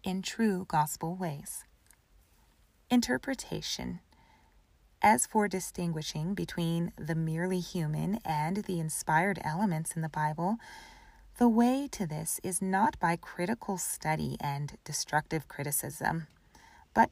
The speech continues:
by a gradual absorption of the idea of God as it is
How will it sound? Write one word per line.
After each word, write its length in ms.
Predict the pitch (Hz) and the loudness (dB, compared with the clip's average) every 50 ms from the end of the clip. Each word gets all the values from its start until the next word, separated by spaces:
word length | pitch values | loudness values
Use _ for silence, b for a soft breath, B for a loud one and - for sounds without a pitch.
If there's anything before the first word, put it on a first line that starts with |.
| _ - | _ 2
by 160 | - 208 220 | 4 4 4
a 120 | - - 208 | 4 2 -2
gradual 720 | - - 165 170 180 180 208 226 220 254 247 254 262 262 - | -4 -2 4 6 8 8 8 6 4 0 -2 -2 -2 -2 -4
absorption 840 | - - - - - - 202 214 220 - - - - 90 92 92 - - B B B B B B B B | -6 -8 -8 -8 -6 -2 -2 -2 0 0 -2 -4 -4 -6 -8 -10 -12 -14 B B B B B B B B
of 80 | - 202 | 2 2
the 120 | 233 240 | 4 4
idea 420 | - 202 240 220 - 214 226 262 | 4 4 2 2 2 2 2 2
of 140 | 302 294 226 | 0 -2 -4
God 420 | - - 156 151 147 147 151 156 - B B B B B B B B | -4 -4 -2 -2 -2 -4 -6 -8 -10 B B B B B B B B
as 180 | - 226 247 - | 4 4 4 4
it 80 | 269 - | 2 -2
is 180 | 277 262 - | -4 -4 -4